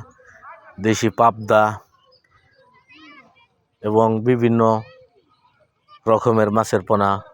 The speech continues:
আমরা কম দামে সারা বাংলাদেশের চৌষট্টি জেলায় ডেলিভারি দিয়ে থাকি। অবশ্যই আমাদের বিলি-, ভিডিওটি ভালো লাগলে অবশ্যই একটা সাবস্ক্রাইব করে দিবেন। অবশ্যই লাইক, শেয়ার করবেন বেশি বেশি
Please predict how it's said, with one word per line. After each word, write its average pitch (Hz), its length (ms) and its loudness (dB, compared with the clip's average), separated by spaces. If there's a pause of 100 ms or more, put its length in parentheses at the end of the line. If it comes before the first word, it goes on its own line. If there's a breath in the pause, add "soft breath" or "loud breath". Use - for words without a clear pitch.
(120)
আমরা 95 300 -2 (520)
কম 104 180 2 (220)
দামে 98 280 0 (500)
সারা 104 180 0
বাংলাদেশের 104 640 0 (100)
চৌষট্টি 110 440 -4
জেলায় 92 340 0 (580)
ডেলিভারি 95 500 2
দিয়ে 101 220 2
থাকি। 82 320 -12 (1000)
অবশ্যই 110 360 2
আমাদের 120 320 2
বিলি-, 120 340 4
ভিডিওটি 120 480 2
ভালো 107 280 4
লাগলে 117 300 2
অবশ্যই 113 440 0 (640 soft breath)
একটা 104 200 -4
সাবস্ক্রাইব 120 560 -2
করে 113 180 4
দিবেন। 107 320 0 (840)
অবশ্যই 113 380 0
লাইক, 110 220 2
শেয়ার 113 260 0
করবেন 107 380 0
বেশি 110 220 -2
বেশি 101 280 -4